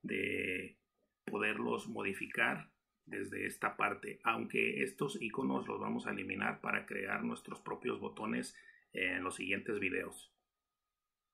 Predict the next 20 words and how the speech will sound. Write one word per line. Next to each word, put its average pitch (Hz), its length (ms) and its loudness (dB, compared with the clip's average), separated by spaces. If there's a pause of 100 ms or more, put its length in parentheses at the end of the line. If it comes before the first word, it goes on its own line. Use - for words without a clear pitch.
(1400)
También 127 360 4
haría 127 360 4
falta 131 580 6
hacerle 131 480 4
un 127 180 6
poco 123 680 4
de 104 100 0
diseño 117 480 0
a 110 60 4
estos - 280 -6
campos. 127 640 2 (260)
Ustedes 135 680 2
podrán 120 580 0 (180)
hacer 113 280 -6
el 123 120 0
acomodo 113 640 -2
que 98 320 -6
mejor - 400 -4
les - 560 -2
guste. - 540 2